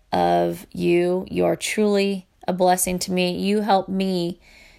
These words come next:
want to search out, to do, to be more. And I hope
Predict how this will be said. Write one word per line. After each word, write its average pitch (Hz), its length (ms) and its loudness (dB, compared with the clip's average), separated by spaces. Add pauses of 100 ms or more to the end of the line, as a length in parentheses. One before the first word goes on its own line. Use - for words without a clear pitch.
(440)
want 190 460 2
to 175 600 0 (320)
search - 400 0
out, 165 440 -2
to 180 100 -2
do, 170 520 0
to - 180 -4
be 175 240 -4
more. 160 440 -4 (200)
And 185 160 2
I 180 100 4
hope 185 400 0